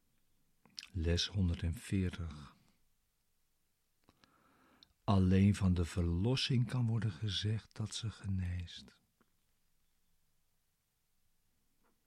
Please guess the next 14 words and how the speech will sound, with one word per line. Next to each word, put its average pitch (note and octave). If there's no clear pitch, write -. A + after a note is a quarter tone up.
Deze E2
begeleide F2
meditatie F#2
wil F2+
je F2
behulpzaam F2+
zijn F2+
de F#2+
les F2+
van F#2+
deze F2+
dag F2+
te -
doen F#2+